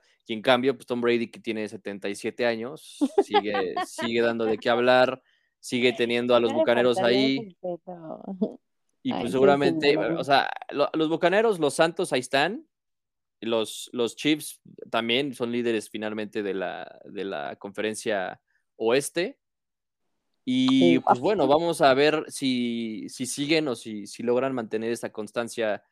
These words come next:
Speaker 1: en los partidos que quedan, ¿no? Porque a, a, a pesar de que ya tenga, ya tenemos como ahorita un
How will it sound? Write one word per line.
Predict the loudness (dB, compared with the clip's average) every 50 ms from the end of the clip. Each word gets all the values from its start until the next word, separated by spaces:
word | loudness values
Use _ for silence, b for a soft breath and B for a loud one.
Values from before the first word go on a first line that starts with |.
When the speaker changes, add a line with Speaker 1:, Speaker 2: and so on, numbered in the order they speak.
| _ _ _ _ _ _ -4
Speaker 1:
en | -2 0 0 0
los | -2 -4
partidos | -6 -6 -6 -2 -2 -2 -2
que | -2 -2 -2
quedan, | 0 0 2 2 0 0
¿no? | -2 -4 -6
Porque | -6 -8 -6 -2 0 0 2 2
a, | 2
a, | 0
a | 0 -2 -4 -4 -4 -4
pesar | -4 -2 -2 0 0
de | 0 0
que | 0 2
ya | 0 2 0
tenga, | -2 -4 -2 -2 -2
ya | -2 -2
tenemos | -2 -2 -2 -2 -4 -6 -8
como | -8 -6 -4
ahorita | -2 -2 -2 -4 -2 -2 -2
un | -2 -2 -2 -4 -4 -6 -6 -8 -12